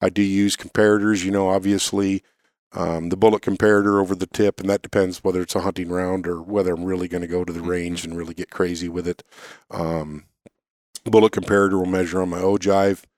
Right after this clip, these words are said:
Speaker 1: which is a more accurate spot in the manufacturer bullet. If you understand how bullets are manufactured, tips can vary, such as everybody's seen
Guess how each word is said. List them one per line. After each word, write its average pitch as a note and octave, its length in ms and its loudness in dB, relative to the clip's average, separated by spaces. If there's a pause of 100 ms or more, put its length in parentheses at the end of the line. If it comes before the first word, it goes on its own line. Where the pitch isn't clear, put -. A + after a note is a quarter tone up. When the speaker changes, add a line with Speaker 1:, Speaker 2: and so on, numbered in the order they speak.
(260)
Speaker 1:
which G#2 180 -2
is F2+ 140 -2
a F#2+ 40 0
more F#2 220 2
accurate F#2 320 -2
spot F#2 360 2
in G#2 140 0
the G2+ 60 -2
manufacturer G2 640 -2
bullet. F2+ 300 -2
If E2+ 100 -10
you F#2+ 100 -2
understand F2+ 440 -4
how F2+ 240 -4 (260)
bullets G2 280 -2
are F#2+ 40 -4
manufactured, F#2 800 -2 (800)
tips - 260 0
can F2+ 220 -4
vary, F2 440 0 (380)
such - 320 0
as F2+ 160 -4 (240)
everybody's F#2+ 540 0
seen F2+ 360 -6